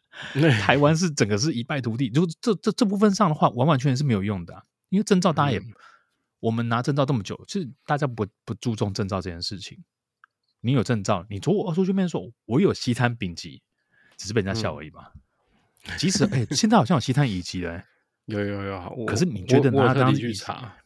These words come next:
Speaker 1: 嗯。
Speaker 2: 你拿乙级，你，你跟他说我有乙级的话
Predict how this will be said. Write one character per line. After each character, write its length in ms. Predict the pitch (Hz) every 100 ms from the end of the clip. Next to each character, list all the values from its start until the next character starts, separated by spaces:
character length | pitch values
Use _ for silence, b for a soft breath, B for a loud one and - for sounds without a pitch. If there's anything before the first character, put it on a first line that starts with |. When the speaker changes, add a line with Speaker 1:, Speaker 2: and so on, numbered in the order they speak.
| _
Speaker 1:
嗯。 260 | 131 117 110
Speaker 2:
你 60 | 104
拿 160 | 113 123
乙 120 | 98
级， 160 | 98
你， 180 | 95 104 127 _ -
你 100 | -
跟 100 | 104
他 40 | 160
说 100 | 160
我 100 | 127
有 80 |
乙 120 | 101 92
级 160 | -
的 80 | 87
话 320 | 110 107 104